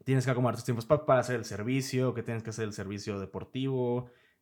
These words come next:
y cosas así. Cambia mucho la dinámica. Bueno,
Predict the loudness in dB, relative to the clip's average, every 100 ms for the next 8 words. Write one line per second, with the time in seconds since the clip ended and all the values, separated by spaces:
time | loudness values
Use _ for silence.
0 | -12 -10 -2 2 2 0 -2 -4 -6 _
1 | _ _ _ _ 4 8 8 8 8 6
2 | 8 8 8 6 4 4 6 6